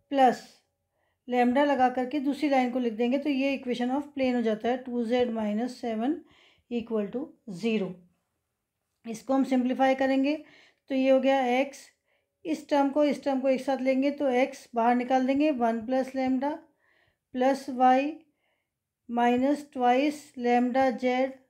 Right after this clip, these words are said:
minus five, सॉरी, माइनस फ़ाइव माइनस सेवन lambda को हम माइनस को बाहर निकाल देते हैं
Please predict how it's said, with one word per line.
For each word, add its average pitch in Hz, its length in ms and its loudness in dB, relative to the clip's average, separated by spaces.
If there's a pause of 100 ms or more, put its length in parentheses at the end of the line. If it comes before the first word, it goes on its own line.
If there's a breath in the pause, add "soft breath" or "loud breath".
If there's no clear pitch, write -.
(220)
minus 240 680 2 (180)
five, 240 380 2 (1600)
सॉरी, 226 260 2 (720)
माइनस 240 600 2
फ़ाइव 269 280 2
माइनस 254 360 0
सेवन 262 260 0
lambda 254 360 2
को 269 80 -2
हम 262 140 2
माइनस 240 300 0
को 269 120 -8
बाहर 240 240 0
निकाल 254 320 2
देते 247 220 -2
हैं 294 180 0